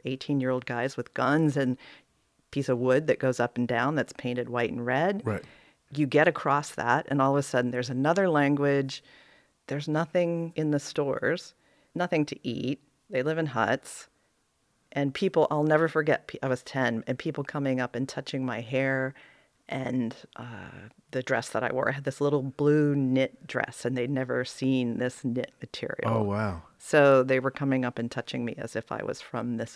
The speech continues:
Speaker 1: other place.
Speaker 2: Right.
Speaker 1: So it was, it was a very, very powerful experience.
Speaker 2: I bet.
Speaker 1: Yeah.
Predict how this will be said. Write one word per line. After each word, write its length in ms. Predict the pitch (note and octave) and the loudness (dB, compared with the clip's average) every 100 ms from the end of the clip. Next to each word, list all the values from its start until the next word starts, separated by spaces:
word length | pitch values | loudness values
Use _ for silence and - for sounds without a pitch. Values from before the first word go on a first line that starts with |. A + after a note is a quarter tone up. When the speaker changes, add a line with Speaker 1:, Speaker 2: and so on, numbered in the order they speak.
| - | -10
Speaker 1:
other 200 | B2 - | -10 -10
place. 600 | - - - - - - | -12 -12 -10 -12 -16 -12
Speaker 2:
Right. 220 | F#2 D#2+ - - - _ _ _ _ _ _ _ _ _ | -8 -8 -10 -20 -20 _ _ _ _ _ _ _ _ _
Speaker 1:
So 140 | G#3 | 4
it 80 | G3+ | 4
was, 160 | G#3 B3 | 4 0
it 160 | G#3 B3 | 2 6
was 140 | A3+ G#3 | 8 6
a 60 | |
very, 460 | E3 D#3+ E3+ F3 F3+ | 6 6 8 8 6
very 280 | D#3+ C#3+ C#3+ | 4 2 2
powerful 440 | - C3 C3 C3 | -4 -8 -6 -8
experience. 580 | B2+ - B2+ A#2+ - - | -10 -8 -8 -8 -10 -10
Speaker 2:
I 80 | G#2 | -12
bet. 340 | - A2 G#2 - - _ | -6 -6 -6 -8 -20 _
Speaker 1:
Yeah. 80 | - | -10